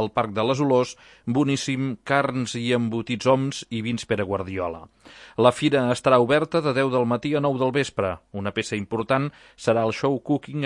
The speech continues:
amb xef que han passat pels fogons del restaurant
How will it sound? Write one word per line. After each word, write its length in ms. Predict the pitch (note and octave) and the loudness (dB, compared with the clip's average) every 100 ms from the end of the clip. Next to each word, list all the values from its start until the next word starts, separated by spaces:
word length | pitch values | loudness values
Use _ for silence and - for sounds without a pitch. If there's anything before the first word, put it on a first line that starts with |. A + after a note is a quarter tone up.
| A2+ | -2
amb 160 | G#2+ | -2
xef 400 | - C#3 C#3 - - | 0 0 0 -4 -4
que 160 | A2+ A#2 | -2 0
han 160 | C3 | -2
passat 400 | - G#2 A#2+ A#2 | -4 -4 -2 -4
pels 240 | - A#2 - | -2 -4 -4
fogons 480 | G2+ G#2+ A#2 - | -4 -2 -2 -6
del 240 | G2 G#2 G2 | -4 -4 -4
restaurant 560 | B2 - G#2+ G#2+ G2+ | -8 -4 -4 -2 -4